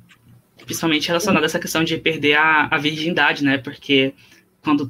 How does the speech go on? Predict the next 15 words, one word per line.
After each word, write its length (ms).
tem 180
esse 340
tabu 260
da 100
virgindade, 560
essa 180
coisa, 440
se, 380
se 180
pensa 240
logo 300
na 100
relação 340
heterossexual, 800
né? 200